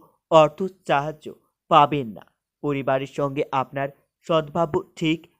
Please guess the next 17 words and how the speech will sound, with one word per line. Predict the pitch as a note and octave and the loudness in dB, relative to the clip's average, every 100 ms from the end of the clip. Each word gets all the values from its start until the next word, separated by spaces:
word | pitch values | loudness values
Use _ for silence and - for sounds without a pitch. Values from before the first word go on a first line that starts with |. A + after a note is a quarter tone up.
| _ - | _ -4
থাকবে | D#3 C3+ A2 A#2+ | -2 -2 -6 -12
না। | - _ _ _ - | -14 _ _ _ -4
বুঝে | E3+ F3 F#3+ G3+ - | 0 0 0 -2 -4
কথা | - C#3 D3+ C3 | 0 0 0 -8
বলুন। | C3 B2+ C#3+ G3 _ _ - | -8 -12 -14 -20 _ _ 0
আজ | D3 C#3 - _ - | 0 0 -6 _ -4
সকালের | F3+ D#3+ F3 F#3+ F3+ - | 2 2 2 -2 -2 -6
দিকে | B2 - - _ | -14 -14 -20 _
সম্পর্ক | D3+ C#3 D#3 E3+ F#3 | -6 -6 -6 -10 -8
ভালো | C#3+ B2 B2 C#3 - _ _ | -8 -6 -6 -8 -10 _ _
থাকলেও | - D3 C3+ D3 D3 G#3 _ _ - | -2 -2 -2 -6 -6 -8 _ _ -10
দুপুরের | D#3 F#3 G#3 A3 A3+ | -4 -4 -2 -4 -2
পরে | A3+ G#3+ A3+ - | -2 -2 -6 -12
বিবাদের | C#3+ E3 E3 F3+ G3+ - | -2 0 2 0 -2 -4
আশঙ্কা | C3+ B2+ C#3+ B2 - _ _ _ - | -6 -6 -12 -14 -20 _ _ _ -2
দেখতে | F3 E3+ E3+ C3+ | 0 0 -2 -6
পাবেন। | B2+ A2+ F2 | -4 -6 -10